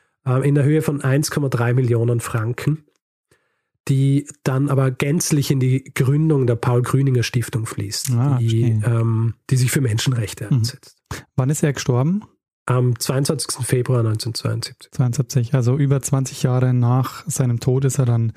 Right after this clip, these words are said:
Speaker 2: äh, rehabilitiert worden.
Speaker 1: Offiziell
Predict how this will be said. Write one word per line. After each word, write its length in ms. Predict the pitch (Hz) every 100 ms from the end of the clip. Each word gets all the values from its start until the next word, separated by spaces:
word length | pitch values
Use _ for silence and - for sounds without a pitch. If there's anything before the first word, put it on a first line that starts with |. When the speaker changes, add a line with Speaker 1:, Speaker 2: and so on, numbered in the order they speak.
| - - _ _ _ _ _
Speaker 2:
äh, 80 | -
rehabilitiert 800 | 127 120 120 127 117 120 - 123
worden. 300 | 127 117 113 - _ _ -
Speaker 1:
Offiziell 800 | 123 135 - 131 113 120 135